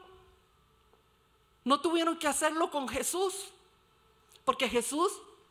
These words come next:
ya había muerto. Porque dice ahí en el Salmo veinte, treinta y cuatro, "Ni uno, ni uno solo de sus huesos será quebrado". Todo,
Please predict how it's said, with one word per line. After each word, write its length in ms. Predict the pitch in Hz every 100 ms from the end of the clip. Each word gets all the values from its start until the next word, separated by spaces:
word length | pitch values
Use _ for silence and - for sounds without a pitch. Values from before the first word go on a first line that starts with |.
| _ _ _ _ _ _ - -
ya 320 | 190 240 233
había 200 | 240 233
muerto. 440 | 226 202 185 - - _ _ _ _ _ _ _ _ _ _ _ _ _ _ _ _ _ - -
Porque 260 | 247 254 247
dice 260 | 285 311
ahí 140 | 285 277
en 100 | 269
el 100 | 247
Salmo 360 | 269 262 269
veinte, 260 | 254 254 -
treinta 280 | 240 240 240
y 60 | 226
cuatro, 480 | 269 294 294 269 269 - -
"Ni 260 | 240 254 254
uno, 720 | 294 349 381 381 403 370 - - - _
ni 240 | 214 220 240
uno 420 | 330 339 359 320
solo 420 | - 262 277 277
de 160 | 269 277
sus 240 | 277 262
huesos 720 | 247 262 247 - - - - - _ _ _ _ _ _
será 340 | - 170 165 170
quebrado". 420 | 185 180 - - - _ _ _ _ _ _ _ _ _ _ _ _ _ _ _ _ _ _ _ _ _ _ _ _ _ _ _ _ _ - -
Todo, 500 | 330 359 339 -